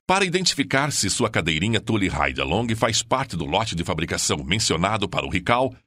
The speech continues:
é necessário que visualize o código do produto e a data de fabricação localizados em etiqueta aplicada sob o assento.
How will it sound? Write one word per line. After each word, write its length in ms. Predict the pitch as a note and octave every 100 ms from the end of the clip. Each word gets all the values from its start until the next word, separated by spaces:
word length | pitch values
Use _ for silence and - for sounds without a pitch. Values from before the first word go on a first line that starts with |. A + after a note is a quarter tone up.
| _ -
é 80 | F2+
necessário 600 | A#2 C#3 A#2+ D#2 D#2+ G#2+
que 120 | G2+
visualize 560 | G2 F#2 C2+ E2+ A#2 F#2+
o 60 |
código 400 | - A2+ G#2+ F#2
do 100 | D#2+
produto 500 | D#2+ C#2+ F#2 D3 C#3 - - _
e 120 | F#2 C2
a 60 |
data 360 | C2+ A2 C3 E2
de 80 | E2
fabricação 640 | G2+ G#2 A2+ - C#3+ D#3+ - -
localizados 800 | - D#3 F3 D3+ A2+ C#3 D3+ D3 -
em 140 | B2
etiqueta 440 | A2+ F#2+ B2+ C#3
aplicada 520 | A#2+ F#2+ E2 A#2+ A#2+ G#2
sob 240 | G2 F#2
o 60 | A#2+
assento. 520 | - D3+ A2+ D2+